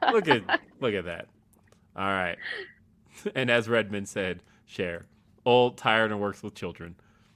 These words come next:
Speaker 1: That's me.
Speaker 2: <laughs>
Speaker 1: Old, tired, and lives with children.
Speaker 2: Yeah. I was gonna say, you're not old. You're not old at all.
Speaker 1: I feel very old. Each child has aged me ten years. I had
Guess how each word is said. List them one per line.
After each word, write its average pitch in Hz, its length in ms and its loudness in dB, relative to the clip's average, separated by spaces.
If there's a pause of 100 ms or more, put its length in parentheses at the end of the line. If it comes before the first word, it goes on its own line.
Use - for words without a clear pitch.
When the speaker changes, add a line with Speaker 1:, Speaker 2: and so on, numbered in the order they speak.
(1400)
Speaker 1:
That's 196 220 -2
me. 180 320 -4 (540)
Speaker 2:
<laughs> - 560 -4
Speaker 1:
Old, 196 240 0
tired, 196 300 0
and 175 120 -2
lives 185 240 0
with 165 140 -8
children. 202 460 -8 (380)
Speaker 2:
Yeah. 90 220 -8
I - 100 -16
was - 120 -18
gonna 185 160 4
say, 135 120 6
you're 147 120 4
not 143 180 2
old. 82 300 -8 (280)
You're 143 120 -6
not 175 100 4
old 165 220 6
at 160 80 -2
all. 123 420 4 (640)
Speaker 1:
I 233 80 -6
feel 262 280 -2
very 185 360 2
old. 53 460 -4 (680)
Each 240 300 0
child 196 340 2
has 190 180 -6
aged 175 240 0
me 180 100 0
ten 180 220 -4
years. 147 240 -2 (460)
I 320 160 12
had 370 360 6